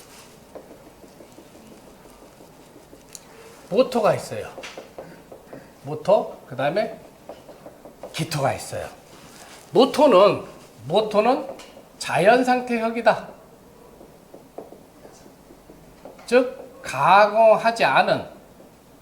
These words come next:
가공하지 않은 흙이다. 그러니까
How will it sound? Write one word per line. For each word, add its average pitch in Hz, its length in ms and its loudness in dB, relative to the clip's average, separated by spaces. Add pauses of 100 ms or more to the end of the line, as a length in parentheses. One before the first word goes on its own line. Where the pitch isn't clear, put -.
(440)
가공하지 180 880 0
않은 160 400 0
흙이다. 135 540 -4 (1800)
그러니까 175 440 0